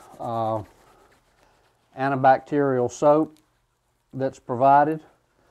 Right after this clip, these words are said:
or the Purell that's available. If they use soap, they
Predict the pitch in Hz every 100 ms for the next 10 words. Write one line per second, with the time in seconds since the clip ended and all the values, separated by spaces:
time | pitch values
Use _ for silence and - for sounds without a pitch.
0 | _ _ _ _ 143 127 123 123 120 117
1 | _ _ _ _ _ _ _ _ _ _
2 | _ _ _ _ _ _ 254 262 _ _
3 | _ _ _ _ _ _ _ _ _ _
4 | _ _ - 123 123 120 113 101 _ _
5 | _ _ _ _ _ _ _ - 156 139
6 | 143 151 151 143 139 - 123 131 135 143
7 | 151 165 _ _ _ _ _ _ _ _
8 | _ _ _ _ _ _ _ - 143 147
9 | - 139 135 139 139 131 - 160 151 170
10 | - _ _ 143 135 131 123